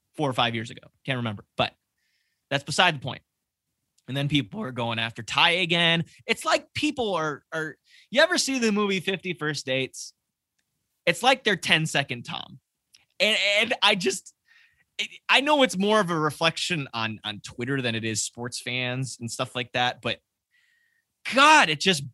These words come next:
bothers me because i-, if it was one or two people that,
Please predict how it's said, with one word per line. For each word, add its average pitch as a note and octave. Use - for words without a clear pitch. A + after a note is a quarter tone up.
bothers A3
me G2
because C4+
i-, C4
if G#3+
it D#4+
was F4
one D3
or D3
two D3
people C#3+
that, D#3